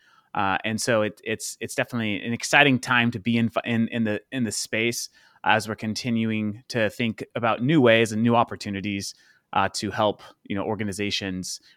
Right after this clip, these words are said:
raise funds. I mean, crypto is another great example. We launched crypto giving two and a half years ago, uh, on our platform, and we've seen millions of dollars donated through c-, crypto gifts.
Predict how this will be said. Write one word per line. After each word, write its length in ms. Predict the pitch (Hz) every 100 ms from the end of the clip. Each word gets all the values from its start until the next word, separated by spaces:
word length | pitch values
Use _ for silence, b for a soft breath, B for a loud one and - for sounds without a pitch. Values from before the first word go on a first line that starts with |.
| _
raise 220 | 107 98
funds. 140 | 123
I 40 | 123
mean, 80 |
crypto 320 | 120 214 180 131
is 100 | 117
another 200 | 123 127
great 160 | 120
example. 400 | 104 104 110 107
We 100 | 110
launched 240 | 120 123 -
crypto 260 | 135 -
giving 300 | 113 117 107
two 160 | 104 135
and 80 | 123
a 40 |
half 200 | 117 110
years 260 | 120 135 120
ago, 340 | 113 110 104 - b b -
uh, 160 | 110 -
on 120 | 117
our 120 | 107
platform, 680 | - 123 113 - 110 104 98 b b b b
and 600 | - 113 113 113 107 107 - -
we've 220 | 110 110
seen 260 | - 147 110
millions 300 | 120 127 113
of 60 |
dollars 280 | 117 117 113
donated 540 | 110 110 110 107 104 - _
through 300 | - 123 123
c-, 180 | 120 - -
crypto 320 | - 180 95
gifts. 460 | 90 - - -